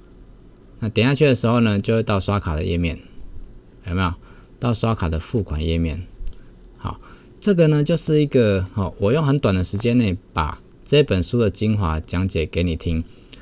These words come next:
它就是用这个方式呢，做到几个重点哈。第一个重点就是，你今天看到了它的第一个影片之后，你会对它开始慢慢产生它很专业的一种感觉。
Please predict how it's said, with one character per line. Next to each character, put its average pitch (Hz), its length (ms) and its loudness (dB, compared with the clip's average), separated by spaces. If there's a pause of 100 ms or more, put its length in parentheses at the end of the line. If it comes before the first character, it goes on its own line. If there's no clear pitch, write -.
(240)
它 151 120 0
就 156 140 2
是 156 140 -2
用 147 160 2
这 139 180 2
个 120 160 0
方 107 260 -2
式 107 220 -2
呢， 85 260 -2
做 117 160 0
到 110 200 0
几 87 200 -6
个 82 120 -2
重 82 280 -2
点 - 140 -6
哈。 90 240 -8 (420)
第 175 120 2
一 175 40 4
个 151 120 6
重 139 160 4
点 98 120 4
就 101 80 2
是， 107 280 0
你 101 160 0
今 151 120 -2
天 170 120 2
看 151 180 0
到 139 140 0
了 110 100 0
它 120 160 -2
的 101 140 2
第 110 180 0
一 113 40 0
个 101 120 0
影 78 140 -2
片 98 180 0
之 92 160 -4
后， 90 240 -2
你 87 160 -2
会 123 80 0
对 127 140 -2
它 120 160 -2
开 120 180 -4
始 85 380 -6
慢 104 180 0
慢 90 320 0
产 76 240 -8
生 92 420 -2 (720)
它 120 160 0
很 82 220 2
专 95 260 0
业 95 140 2
的 82 160 -2
一 87 60 -2
种 82 180 -2
感 80 220 -8
觉。 - 240 -10